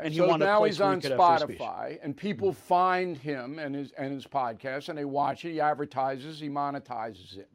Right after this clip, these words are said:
Speaker 2: Is that what Carlson's gonna do, the Rogan model?
Speaker 1: Well, it's kinda curious it, that what we've seen last from Carlson, his last video, hundred thirty million views on Twitter. Uh, the fact that he decided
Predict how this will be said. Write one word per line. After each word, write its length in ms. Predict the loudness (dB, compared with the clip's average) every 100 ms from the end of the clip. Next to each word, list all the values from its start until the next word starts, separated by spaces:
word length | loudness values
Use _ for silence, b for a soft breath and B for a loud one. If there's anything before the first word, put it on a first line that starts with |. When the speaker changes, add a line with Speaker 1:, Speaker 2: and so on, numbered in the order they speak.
| _ b b b b b
Speaker 2:
Is 140 | -2 4
that 180 | 4
what 140 | 4 0
Carlson's 540 | 2 2 2 -2 -12
gonna 220 | -8 -6
do, 300 | -6 -6 -4
the 100 | -2
Rogan 500 | -2 0 2 0 -2
model? 460 | -6 -6 -6 -8 -12 _ _ _ _ _ _ _ _ b b b b
Speaker 1:
Well, 320 | -2 -2 -4 -12
it's 300 | -12 -12 -16 _
kinda 200 | -6 -4
curious 560 | -4 0 2 2 -2 -6 -4
it, 200 | -2 2
that 180 | 2 2 _ -12
what 220 | -6 -4
we've 180 | -2 -2
seen 280 | 0 0 2
last 380 | 2 2 0
from 140 | -6 -4
Carlson, 600 | 2 4 4 2 -2 0
his 240 | -2 -4 -12 _ 0
last 260 | 0 0
video, 280 | 0 4 4
hundred 340 | 2 -4 -8
thirty 400 | -14 -4 -2 -2
million 500 | -4 -4 -2 0 -2 -2
views 340 | -2 0 0
on 160 | -2 -4
Twitter. 420 | -2 0 2 0 B B B B B B
Uh, 320 | 4 6 4 0 -10 -8
the 100 | -6
fact 240 | 0 0 2
that 100 | 0
he 120 | -2
decided 640 | -4 -2 0 0 0 -4